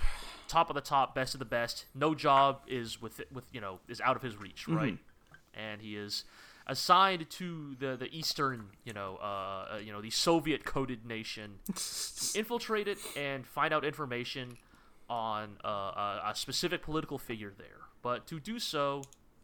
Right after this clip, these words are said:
Speaker 1: um, he needs to, uh, get in close with that figure. But the problem is that that figure is famously, um,
Speaker 2: Reclusive
Speaker 1: uh,
Speaker 2: and
Speaker 1: reclusive.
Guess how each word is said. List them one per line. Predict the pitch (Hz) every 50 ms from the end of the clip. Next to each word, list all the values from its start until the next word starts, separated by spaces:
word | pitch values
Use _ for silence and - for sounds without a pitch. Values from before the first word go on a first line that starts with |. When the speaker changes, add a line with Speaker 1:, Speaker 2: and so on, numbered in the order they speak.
| - - - - - -
Speaker 1:
um, | 120 127 123 123 127 127 123 -
he | - 156 156
needs | 151 151 156 156 151 147 147 - -
to, | - - 156 151 143 135 131
uh, | 127 127 127 127 120 - - - - - - - - - - - _ _ - - - 143
get | 208 226 262
in | 254 277 269 247
close | - - - 190 190 190 185 - - - 120 123
with | 147 143 - - - 127 -
that | - 123 113 - -
figure. | - - 180 - - 113 82 -
But | - 147 -
the | 143
problem | - - - 208 220 208 202 175 -
is | 156 156 127
that | 135 131 -
that | 135 135 -
figure | - - 117 107 117 117 117 -
is | 131 135 120 -
famously, | - - 117 110 107 107 107 - - - 107 104 101 98 98 95 -
um, | 101 101 98 101 98 98 95 95 95 - - - - - - - - - -
Speaker 2:
Reclusive | - - - 151 139 - - 151 147 143
Speaker 1:
uh, | 135 110 - 139 135
Speaker 2:
and | 135 139 143 139 147 - -
Speaker 1:
reclusive. | 160 185 196 - - 285 277 - - - -